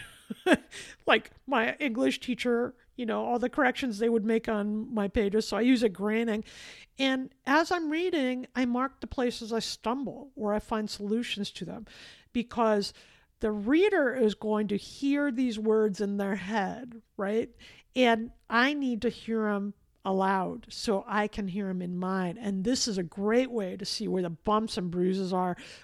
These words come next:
where things don't make sense, where there are too many sentence fragments, or the humor doesn't carry, or the wrong word just ruins the rhythm and the pacing of the piece. Read it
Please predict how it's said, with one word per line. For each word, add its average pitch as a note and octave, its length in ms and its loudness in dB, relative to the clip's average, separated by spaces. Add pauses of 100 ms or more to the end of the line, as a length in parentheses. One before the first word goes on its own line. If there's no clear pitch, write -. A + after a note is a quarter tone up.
where F3+ 120 -4
things A3 340 -2
don't F#3+ 200 -2
make F3 180 -4
sense, B3 440 -2
where F3 100 0
there F3+ 120 -4
are D#3+ 60 -4
too - 180 -6
many G#3+ 220 -2
sentence A#3 520 -6
fragments, G#3+ 640 -2
or F3 160 0 (300)
the F3+ 80 -4
humor A3 400 0
doesn't G3 300 0
carry, F3+ 520 0 (340)
or F#3+ 480 0 (460)
the G3 120 2
wrong G#3 540 2
word G3+ 560 2 (120)
just F#3 280 -4 (420)
ruins G#3 420 4
the F3+ 100 0
rhythm G3 440 2
and F3+ 100 -2
the D#3+ 60 -4
pacing G3 680 -4
of A3+ 260 -4
the F#3+ 100 -2
piece. G3+ 420 -2 (560)
Read A3+ 280 6
it A#3+ 260 2